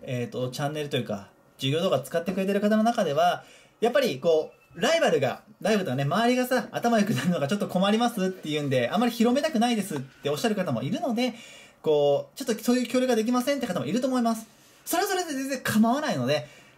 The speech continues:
ただ今回話を聞いて、ちょっと、まあ、手助けしてやろうかなってぐらいに思っていただけたら、ぜひね、そのメールアドレスに送ってみてください。では、今回はこれで終わります。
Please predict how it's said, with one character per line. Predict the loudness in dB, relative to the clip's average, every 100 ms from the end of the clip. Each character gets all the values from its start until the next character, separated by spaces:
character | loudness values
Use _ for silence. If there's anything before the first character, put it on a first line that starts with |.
| 0
た |
だ | 2
今 | 2 0
回 |
話 | -2 -2 -2 0
を | -2
聞 | -2 -6 -6
い |
て、 | -4 -4 -4 -12 _
ち | -4
ょ |
っ | 0
と、 | 2 2 -2 -16 -20 -20 -12
ま | -6 -6
あ、 |
手 | -4
助 | -2 -2 -2
け |
し | 0
て |
や | 0
ろ |
う | 0
か | 0
な | -2
っ |
て | -2 -6
ぐ | 0
ら | 0
い | 0
に | -6 -8
思 | -2 -2
っ |
て | -2
い | -2
た | -2
だ | -2
け | -2
た | 0
ら、 | 0 -4 -6
ぜ | -6
ひ | -4
ね、 | -6
そ | -4
の | -4
メ | 0 0
ー |
ル | 0
ア | 2
ド | 0
レ |
ス | 0
に | -4
送 | -6 -8
っ | -8
て | -6
み | -8
て | -8 -10
く | -10
だ | -12
さ | -12 -4 -4
い。 | -4 -18 -20 -20 _ 0
で | 2
は、 | 0 -8
今 | -6 -6
回 | -6 -16
は | -6
こ | -2
れ |
で | -2 -2 -4
終 | 0
わ |
り | 2
ま | 2
す。 | 0 -8 -12 -16